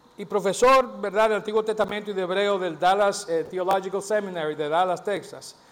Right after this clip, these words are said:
Dice, "De acuerdo con el significado simbólico del rito de denotar a la muerte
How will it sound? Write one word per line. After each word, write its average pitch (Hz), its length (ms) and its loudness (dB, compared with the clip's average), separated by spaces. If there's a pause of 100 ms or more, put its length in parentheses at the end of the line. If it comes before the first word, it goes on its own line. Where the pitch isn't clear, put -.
(240)
Dice, 226 320 0
"De 196 140 2
acuerdo 254 420 4
con 277 140 0
el 269 60 -2
significado 214 840 0
simbólico 226 720 2
del 165 140 0
rito 226 300 0
de 214 120 0
denotar 190 480 0
a 233 60 2
la 233 100 0
muerte 202 480 -2